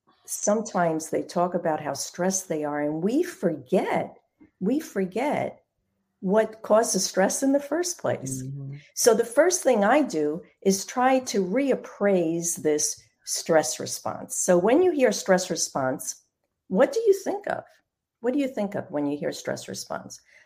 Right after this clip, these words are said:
Speaker 1: I would assume that you're not thinking of anything that's positive, right? You're probably
Speaker 2: <laughs>
Speaker 1: thinking, "Uh-oh,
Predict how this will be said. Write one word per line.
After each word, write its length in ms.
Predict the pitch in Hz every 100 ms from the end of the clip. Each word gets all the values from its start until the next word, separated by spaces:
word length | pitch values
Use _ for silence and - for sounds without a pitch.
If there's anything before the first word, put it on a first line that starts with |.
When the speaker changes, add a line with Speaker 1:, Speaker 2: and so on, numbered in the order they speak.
| -
Speaker 1:
I 140 | 233
would 160 | 311 262
assume 800 | - - - 302 196 160 160 185 - _
that 160 | 175 185
you're 80 | 185
not 240 | 190 190
thinking 300 | 190 190 170
of 100 | 165
anything 400 | 160 156 156 147
that's 220 | 139 135
positive, 580 | - - 110 - - - 143
right? 360 | 160 190 - 151
You're 120 | 147
probably 380 | 143 156 151 -
Speaker 2:
<laughs> 220 | 196 -
Speaker 1:
thinking, 160 | - - - -
"Uh-oh, 560 | 247 - 185 180 180